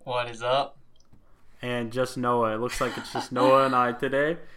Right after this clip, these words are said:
Speaker 1: Bro,
Speaker 2: Uh,
Speaker 1: it's
Speaker 2: sadly
Speaker 1: the Noah, yeah, Mike and Dalen, or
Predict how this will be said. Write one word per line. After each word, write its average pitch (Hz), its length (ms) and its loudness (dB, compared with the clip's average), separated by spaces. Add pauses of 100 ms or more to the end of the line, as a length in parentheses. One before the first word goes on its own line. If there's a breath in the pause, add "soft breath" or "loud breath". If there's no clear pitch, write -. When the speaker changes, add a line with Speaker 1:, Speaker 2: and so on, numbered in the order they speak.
(180 soft breath)
Speaker 1:
Bro, 127 160 -2
Speaker 2:
Uh, - 20 0
Speaker 1:
it's 131 160 -2
Speaker 2:
sadly 139 500 2
Speaker 1:
the 107 140 -14
Noah, 131 640 -6
yeah, 131 240 2
Mike 120 340 -4
and 120 160 -8
Dalen, 120 500 -8
or 135 300 0